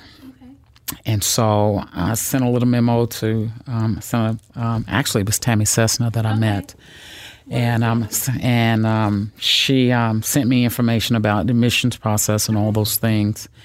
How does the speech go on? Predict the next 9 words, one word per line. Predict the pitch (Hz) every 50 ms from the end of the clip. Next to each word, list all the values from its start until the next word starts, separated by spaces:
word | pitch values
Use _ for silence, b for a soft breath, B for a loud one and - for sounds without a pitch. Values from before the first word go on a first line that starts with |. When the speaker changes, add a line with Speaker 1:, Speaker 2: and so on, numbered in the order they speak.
| B B B B B B B
Speaker 2:
and | - 110
invited | 110 110 98 117 123 131 127 127
me | 123 120 117
to | - - 117
the | 113
campus. | - - 101 92 87 - - - - - - - 262 285 - 311 330 - -
Speaker 1:
Okay. | B B B B B B B B B B B B B -
Speaker 2:
And, | 117 117 113 110 107 110 110 107 110 113
um, | 113 110 107 107 104 92 90 87 101